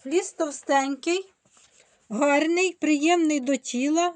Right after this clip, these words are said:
і гарно, е, е, тканина дуже гарно стирається. Замовити такі штанішки ви можете за номером телефону нуль шістдесят вісім, сто сімдесят три, шістдесят один тридцять три.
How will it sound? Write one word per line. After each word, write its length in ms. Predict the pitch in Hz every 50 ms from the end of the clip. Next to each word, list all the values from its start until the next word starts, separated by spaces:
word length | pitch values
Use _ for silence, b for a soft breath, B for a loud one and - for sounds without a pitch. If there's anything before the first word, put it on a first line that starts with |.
| -
і 120 | - 269 269
гарно, 500 | 247 285 311 339 349 339 330 330 294 -
е, 300 | - 247 247 254 254 247 233 -
е, 600 | - - 233 233 233 233 233 226 240 233 233 226
тканина 580 | - - - 269 285 339 359 349 330 302 247
дуже 300 | 220 220 285 302 294 294
гарно 320 | 254 254 254 254 254 247 240
стирається. 720 | 247 - - 247 214 208 196 190 190 185 - - - 233 B B B B B B B B
Замовити 600 | 226 233 302 311 320 381 415 403 392 359 370 359
такі 340 | - 330 320 320 - 339 330
штанішки 580 | - - 320 294 294 285 302 320 - - 349
ви 140 | 330 330 330
можете 420 | 330 349 359 349 339 330 330 320 -
за 140 | 277 311
номером 460 | 311 330 349 339 302 285 277 277 269 254
телефону 680 | 285 277 269 262 254 254 - 247 240 233 240 262 294 - b b b b b b
нуль 220 | 262 330 381 392
шістдесят 680 | 381 - - 330 294 277 311 302 - - 302 294 294 -
вісім, 400 | 240 277 311 311 - 339 330 330
сто 260 | - - 359 359 359
сімдесят 640 | 359 - 320 302 269 294 294 285 - 311 285 -
три, 180 | - 320 330 311
шістдесят 600 | - 285 277 254 262 277 254 - 294 277 269 277 -
один 340 | 247 269 240 254 285 254
тридцять 580 | 247 - 254 262 262 254 - - 254 226 - _
три. 240 | - 220 220 240